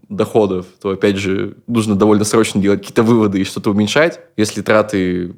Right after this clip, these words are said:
примерно равны твоим доходам, то поанализировать немножко свои траты, посмотреть и начать с какой-то одной категории, допустим. Ну вот, не знаю,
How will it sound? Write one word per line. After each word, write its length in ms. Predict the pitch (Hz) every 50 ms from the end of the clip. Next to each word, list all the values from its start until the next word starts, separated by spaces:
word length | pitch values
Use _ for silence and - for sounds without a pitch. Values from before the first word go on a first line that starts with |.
| _
примерно 460 | _ 101 104 104 123 147 156 160 139 127
равны 560 | 117 110 107 110 107 104 101 98 98 101 101 _
твоим 200 | - 101 101 101
доходам, 520 | 98 101 - - 107 101 95 90 90 90
то 520 | - - 101 113 120 113 101 95 - - - _
поанализировать 640 | - 113 113 117 117 113 107 123 120 110 101 92 -
немножко 240 | 101 101 101 - -
свои 200 | - - 107 104
траты, 480 | - 107 120 143 151 - 139 113 107 - - _
посмотреть 600 | _ - - - 101 90 107 110 120 131 127 - -
и 540 | 101 95 95 101 104 104 104 98 95 90 87 -
начать 340 | 110 113 104 - 127 127 120
с 40 |
какой-то 220 | - - 107 - 110
одной 200 | 104 101 107 107
категории, 480 | 104 101 92 - 95 92 95 87 92 90
допустим. 560 | 85 90 - - - - - - - - - _
Ну 100 | 110 117
вот, 120 | 110 -
не 60 | -
знаю, 460 | 104 95 101 98 92 87 90 92 -